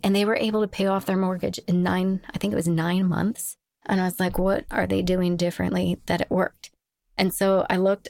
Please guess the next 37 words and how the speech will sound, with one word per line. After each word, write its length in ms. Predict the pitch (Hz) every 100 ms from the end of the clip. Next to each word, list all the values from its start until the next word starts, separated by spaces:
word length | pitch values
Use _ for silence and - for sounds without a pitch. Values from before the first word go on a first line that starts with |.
| -
up 320 | - 254 - -
their 320 | 247 247 -
courses 640 | - - 214 - 190 - - -
and 200 | 180 170
I 240 | 160 -
went 200 | - 185
through 120 | - 175
their 140 | 175
courses. 500 | - 202 196 208 196
They 140 | 208
have 180 | 190 214
money 240 | 196 202 196
back 260 | 196 196
guarantees 640 | - 170 165 175 160 - -
that 180 | - -
if 120 | 190
you 140 | 214 -
implement 440 | 214 226 208 196
these 200 | 185 -
principles, 640 | - 208 196 - 165 170 - _ _ _
they're 140 | 185
guaranteed 640 | 180 180 175 170 - 160 180
to 100 | 156
work. 380 | - - - - _ _ _ -
Now, 160 | 180
what 240 | 170 196 202
they 180 | 226 240
do 320 | 180 170 - -
is 160 | 180
they 180 | - 196
combine 520 | - 208 185 175 175
a 80 | -
little 240 | 185 196
bit 140 | 190 185
of 140 | 165
Dave 300 | 170 170 196
Ramsey, 580 | 202 185 175 175 190 208